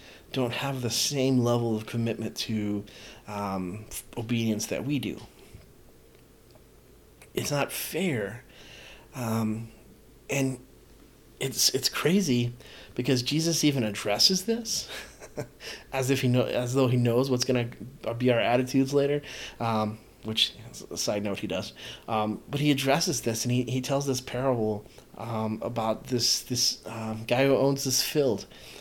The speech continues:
And he goes at nine o'clock, and he hires people, and he goes at twelve o'clock, and he goes at three o'clock, and he goes at five o'clock.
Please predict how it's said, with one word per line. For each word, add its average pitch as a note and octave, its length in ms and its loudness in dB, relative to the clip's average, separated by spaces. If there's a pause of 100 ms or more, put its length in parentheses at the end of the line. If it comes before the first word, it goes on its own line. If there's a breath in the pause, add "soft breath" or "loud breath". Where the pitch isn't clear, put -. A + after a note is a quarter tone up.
(160 loud breath)
And A#2+ 80 2
he A#2+ 60 4
goes B2 260 6
at G#2 60 2
nine A#2 240 0
o'clock, C3+ 420 0
and B2 80 -2
he A2+ 60 2
hires A2 320 -2
people, C#3+ 300 -4
and A#2+ 60 0
he G#2+ 60 0
goes G2+ 220 -4
at - 80 -4
twelve D3 240 2
o'clock, D3+ 400 -2
and A#2 80 -2
he G#2+ 80 0
goes G#2 240 -4
at F#2+ 140 -8
three C#3+ 240 0
o'clock, C#3+ 360 -2
and B2+ 80 0
he A2+ 60 0
goes A2 240 0
at - 80 -6
five C#3+ 280 -2
o'clock. C#3+ 360 -2